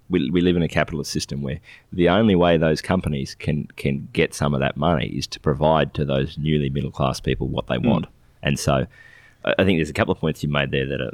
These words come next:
Speaker 1: that are, um, the, the first one is that we don't know which companies that's going to be. So I just used the analogy before of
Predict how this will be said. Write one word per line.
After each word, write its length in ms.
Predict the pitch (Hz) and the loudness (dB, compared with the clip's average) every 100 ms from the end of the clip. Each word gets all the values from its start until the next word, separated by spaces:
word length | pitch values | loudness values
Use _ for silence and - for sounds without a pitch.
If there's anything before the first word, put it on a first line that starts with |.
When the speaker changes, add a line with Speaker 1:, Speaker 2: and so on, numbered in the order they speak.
| - | -8
Speaker 1:
that 120 | 80 | -6
are, 240 | 69 65 65 - | -4 -6 -8 -8
um, 440 | 71 64 62 - - _ _ _ _ _ _ _ - | -6 -6 -8 -14 -18 _ _ _ _ _ _ _ -8
the, 280 | 69 - - _ _ - - - | -6 -6 -10 _ _ -20 -14 -8
the 120 | 90 | -2
first 260 | 98 110 82 | 0 2 4
one 120 | 73 | 2
is 100 | 78 | 2
that 140 | - | -2
we 160 | 78 90 | 0 0
don't 320 | - 90 92 | 2 2 4
know 300 | 87 87 85 | 4 4 4
which 340 | 78 82 - - | 4 2 0 -2
companies 440 | 82 73 73 73 | -2 0 -2 -2
that's 180 | 69 - | -2 -2
going 180 | 64 62 | -4 -4
to 60 | |
be. 220 | 64 65 58 | 0 -2 2
So 180 | 71 | 2
I 80 | 85 | 4
just 220 | 82 - | 2 2
used 200 | 78 76 | 2 2
the 60 | 69 | 2
analogy 360 | 71 67 71 67 | 2 2 0 -2
before 400 | 71 - 73 | -2 -2 0
of 140 | 69 | 0